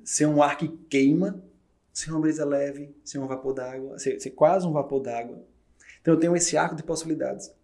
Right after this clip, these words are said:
Mesmo assim, sendo um arco de possibilidades, eu tô incompleto sozinho. Porque o ar sozinho é o quê?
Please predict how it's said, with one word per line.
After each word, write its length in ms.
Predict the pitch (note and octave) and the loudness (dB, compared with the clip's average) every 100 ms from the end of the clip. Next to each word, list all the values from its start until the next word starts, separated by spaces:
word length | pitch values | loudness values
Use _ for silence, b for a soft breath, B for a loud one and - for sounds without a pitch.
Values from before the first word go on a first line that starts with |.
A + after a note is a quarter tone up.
| _ _ _ _ _ _ _ _ _ B B B - | _ _ _ _ _ _ _ _ _ B B B 0
Mesmo 360 | D#3 G3 F#3+ | 8 10 10
assim, 200 | F3 - D#3+ | 4 -2 -4
sendo 300 | E3+ D#3+ D#3+ | -4 -2 0
um 100 | D3+ | 0
arco 220 | F3 F#3 | -2 -4
de 80 | D3+ | -6
possibilidades, 680 | D#3 C#3 C3 C3+ C#3+ - - _ _ _ _ _ _ _ _ _ _ _ - | -6 -6 -4 -2 -2 -4 -14 _ _ _ _ _ _ _ _ _ _ _ 2
eu 120 | C#3 | 2
tô 80 | C#3 | 2
incompleto 500 | C#3 D3 C#3+ C3 B2 | -4 -4 -2 0 0
sozinho. 500 | C#3 C3+ C3 A2+ - - - | -2 -4 -6 -14 -16 -16 -6
Porque 180 | C#3+ D3+ | -2 2
o 60 | D3 | 2
ar 100 | C#3+ | 0
sozinho 360 | D3+ C#3+ C#3+ | -4 -4 -4
é 40 | D3 | -4
o 60 | |
quê? 240 | C#3+ A#2+ | -6 -10